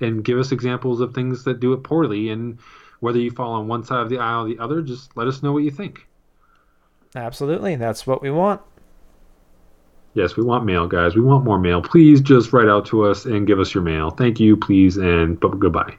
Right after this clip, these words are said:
Speaker 1: <laughs>
Speaker 2: Well, before we, uh, we, we do that, though, we will have to throw some recommendations out there.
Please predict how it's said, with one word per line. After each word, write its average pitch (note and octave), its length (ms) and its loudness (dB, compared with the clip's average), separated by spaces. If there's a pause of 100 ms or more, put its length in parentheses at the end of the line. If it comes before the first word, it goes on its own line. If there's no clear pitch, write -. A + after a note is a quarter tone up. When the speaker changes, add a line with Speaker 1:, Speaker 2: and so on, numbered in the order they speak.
(220)
Speaker 1:
<laughs> - 160 -10 (800)
Speaker 2:
Well, C#3+ 180 10
before D#3 460 4
we, C3 260 0
uh, G#2+ 380 -2 (640)
we, B2 360 -6
we B2 100 -10
do A2 200 -6
that, A2+ 240 -2
though, B2+ 120 0
we C3 140 0
will C#3 220 0
have C#3 300 -2 (280)
to C#3 100 -8
throw C3+ 220 0
some C3 240 -6
recommendations C#3+ 800 -2
out A2+ 240 -2
there. B2 260 -4